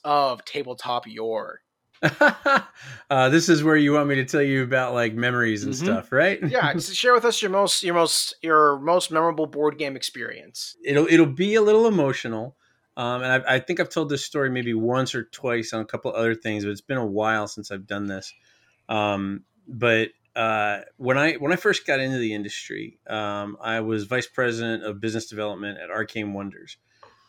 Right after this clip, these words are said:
Speaker 2: And, uh, it was right when we were starting the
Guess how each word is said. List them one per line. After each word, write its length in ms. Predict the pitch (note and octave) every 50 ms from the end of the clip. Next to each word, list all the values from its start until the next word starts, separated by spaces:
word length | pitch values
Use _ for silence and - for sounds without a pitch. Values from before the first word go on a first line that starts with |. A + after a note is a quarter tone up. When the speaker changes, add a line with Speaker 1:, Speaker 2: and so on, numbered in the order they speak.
| -
Speaker 2:
And, 460 | A#2 G#2+ G#2 G2+ G2+ G2+ G2 G2 G#2 -
uh, 180 | - G#2 G2+ G#2
it 40 | G#2+ A2
was 140 | G#2+ G#2 G#2+
right 300 | A2+ B2+ B2+ B2+ C3 A2+
when 220 | A#2+ A#2+ A#2+ A#2+ A#2
we 160 | A2+ A2+ A2 A2
were 220 | G#2+ G#2+ G#2+ G#2
starting 600 | - - - B2 A2+ A2 A2 A2 G#2+ G#2+ G#2 G2
the 420 | G#2 G#2 G2+ G2+ G2+ G2+ G2 G2+